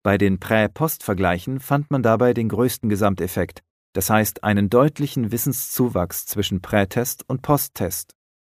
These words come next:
Dies deutet darauf hin, dass Schülerinnen und Schüler durch Flipped Classroom-Unterricht tatsächlich nennenswert hinzulernen. In den beiden anderen Studienkategorien, deren Designs strenger angelegt waren, fielen die positiven Gesamteffekte kleiner aus,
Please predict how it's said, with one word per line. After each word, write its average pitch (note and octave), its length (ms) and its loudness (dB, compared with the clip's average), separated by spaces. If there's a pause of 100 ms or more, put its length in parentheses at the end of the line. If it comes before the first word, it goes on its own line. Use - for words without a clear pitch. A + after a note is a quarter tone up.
(180)
Dies - 180 0
deutet D3 340 4
darauf G2+ 280 0
hin, D#3+ 200 2
dass G#2 240 -2
Schülerinnen C#3 540 2
und F#2+ 140 0
Schüler C#3+ 340 4
durch G#2+ 220 -2
Flipped - 320 -2
Classroom-Unterricht A2 1080 0
tatsächlich B2 720 -2
nennenswert G#2 500 0
hinzulernen. F#2+ 680 -2 (380)
In A2+ 100 2
den G#2+ 160 4
beiden G2+ 300 4
anderen C#3+ 420 4
Studienkategorien, G2 1200 -2
deren G2+ 300 -2
Designs G#2+ 580 0
strenger C#3 380 0
angelegt F#2 440 -2
waren, G2+ 340 0 (300)
fielen F3 380 0
die C3+ 80 0
positiven C#3+ 600 2
Gesamteffekte A2+ 720 0
kleiner B2+ 480 0
aus, D#2+ 280 -4